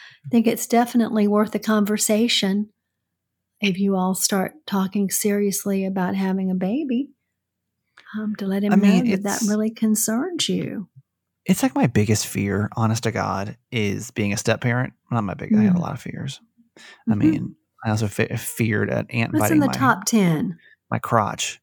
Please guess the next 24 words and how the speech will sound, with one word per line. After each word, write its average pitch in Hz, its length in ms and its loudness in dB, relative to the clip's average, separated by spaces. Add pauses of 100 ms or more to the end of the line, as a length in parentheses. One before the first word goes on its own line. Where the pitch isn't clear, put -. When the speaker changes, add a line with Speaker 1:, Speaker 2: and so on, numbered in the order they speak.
(220)
Speaker 2:
and, 104 300 0
uh, 330 320 6
I - 40 -6
did - 180 0
that, - 280 -4
and 370 160 -2
I 117 80 2
survived. 110 460 0 (800)
Speaker 1:
<laughs> - 0 -
Speaker 2:
<laughs> - 600 4 (1080)
Um, 135 680 0 (1800)
I 190 140 4
just, 196 480 2 (100)
I, 160 160 2 (160)
like, 143 180 0
your 160 180 4
story 147 460 2
is, 117 160 -2
like, 85 320 0 (920)
one 131 200 6
of 120 40 6
my 113 100 2
fears, 113 320 -6
though, - 240 -8